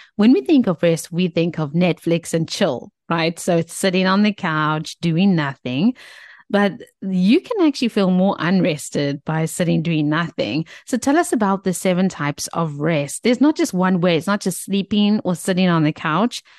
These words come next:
or, you know, taking a bubble bath and, and, and, you know, putting a face mask on. There are so many different kinds of ways of rest, and this is exciting. So tell us a bit about the seven types of rest.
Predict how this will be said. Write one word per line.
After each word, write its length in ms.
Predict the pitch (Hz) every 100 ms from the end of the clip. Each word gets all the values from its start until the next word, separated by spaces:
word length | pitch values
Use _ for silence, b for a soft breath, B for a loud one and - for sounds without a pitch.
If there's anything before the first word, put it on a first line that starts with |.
| b b -
or, 300 | 180 170 170
you 140 | 190
know, 120 | 185 170
taking 420 | - 175 175 175
a 60 |
bubble 300 | 156 160 170
bath 420 | 151 151 156 156 -
and, 360 | 139 147 139 - b b b -
and, 260 | 170 156
and, 260 | - 170 160
you 120 | 165
know, 100 | 165
putting 280 | 165 180 175
a 60 | 156
face 340 | - 170 160
mask 380 | 175 156 151 -
on. 140 | 151 185
There 180 | 269
are 80 | 294
so 260 | 233 - 196
many 160 | 190 190
different 300 | 170 175 165
kinds 240 | 147 156
of 60 | 156
ways 260 | 156 156
of 100 | 156
rest, 260 | 160 156 -
and 120 | 151
this 160 | 165 165
is 80 | 156
exciting. 500 | 151 - 143 127 139
So 200 | 226 208 B B B
tell 160 | - 302
us 120 | 320
a 60 | 196
bit 120 | 185
about 260 | 170 160
the 100 | -
seven 460 | 165 - 202 196 208
types 380 | - 147 143 -
of 240 | - 160
rest. 760 | 165 160 156 - 151 - - _